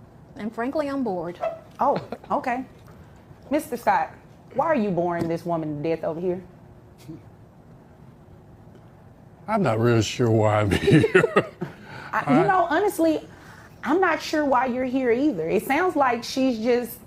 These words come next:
Speaker 2: in her feelings right now because you're not spending time with her and your seventeen-year-old daughter. And, and, you know, that's not what court is for. We, we don't just place people on child support because we're in our feelings.
Speaker 3: I,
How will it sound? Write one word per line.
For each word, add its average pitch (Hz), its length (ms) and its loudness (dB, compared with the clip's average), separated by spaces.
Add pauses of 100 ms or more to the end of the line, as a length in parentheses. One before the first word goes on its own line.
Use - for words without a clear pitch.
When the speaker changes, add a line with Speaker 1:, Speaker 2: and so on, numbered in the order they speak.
(440)
Speaker 2:
in 254 120 0
her 233 100 2
feelings 311 360 0
right 208 220 2
now 208 160 -2
because 220 240 0
you're 262 100 0
not 247 200 2
spending 240 260 -2
time 339 320 -2
with 175 180 0
her 160 140 -10 (500)
and 247 200 2
your 240 100 4
seventeen-year-old 254 680 0
daughter. 240 420 -2 (680)
And, 214 160 -2
and, 240 160 0
you 277 80 2
know, 254 440 0
that's 262 280 -2
not 320 140 2
what 247 140 0
court 254 220 0
is 196 100 -8
for. 302 420 0 (500)
We, - 200 -10
we 226 160 -4
don't 269 360 -2 (220)
just 226 220 -2
place 294 240 0
people 240 240 2
on 220 120 2
child 254 280 0
support 220 360 -2
because 214 440 0
we're 226 160 -2
in 214 120 -4
our 175 140 0
feelings. 302 680 -6 (1120)
Speaker 3:
I, 202 180 2